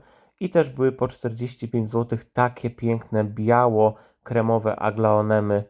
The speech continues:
Cudowne rośliny, naprawdę gęściutkie, godne polecenia. Wyżej mieliśmy przecenione fikusy za szesnaście złotych. Tutaj już Wam pokazuję.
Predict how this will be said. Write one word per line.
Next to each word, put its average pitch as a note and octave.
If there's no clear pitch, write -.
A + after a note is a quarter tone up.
Cudowne A#2+
rośliny, A2
naprawdę G#2+
gęściutkie, A#2
godne B2+
polecenia. G2+
Wyżej D#3+
mieliśmy C#3
przecenione C3+
fikusy A#2+
za G#2+
szesnaście A#2+
złotych. G#2+
Tutaj A#2+
już A2+
Wam G#2
pokazuję. A#2+